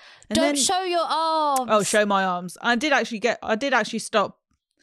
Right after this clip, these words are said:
Speaker 1: Yeah, I did stop showing my arms, actually, for a while.
Speaker 2: Fucking hell,
Speaker 1: And
Speaker 2: what's wrong with your arms?
Speaker 1: and wearing tight clothes and stuff. But, um,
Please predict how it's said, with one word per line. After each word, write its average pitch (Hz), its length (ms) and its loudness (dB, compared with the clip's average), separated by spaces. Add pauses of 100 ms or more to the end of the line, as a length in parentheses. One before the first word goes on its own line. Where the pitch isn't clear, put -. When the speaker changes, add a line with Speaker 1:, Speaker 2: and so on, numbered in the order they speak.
(340)
Speaker 1:
Yeah, 220 120 2
I 220 60 4
did 285 200 -2
stop - 240 0
showing 202 240 -4
my 190 100 -4
arms, 185 240 -6
actually, - 320 -14
for - 140 -6
a 170 60 -6
while. 370 180 0
Speaker 2:
Fucking - 180 -6
hell, 415 200 0
Speaker 1:
And 294 100 -4
Speaker 2:
what's 440 240 -2
wrong 453 160 -2
with 480 160 -4
your 440 600 -2
arms? - 380 -8
Speaker 1:
and 214 200 -2
wearing 208 380 0
tight 190 240 -4
clothes 185 300 -6
and 175 120 -14
stuff. - 280 -16
But, - 240 -4
um, 254 280 -4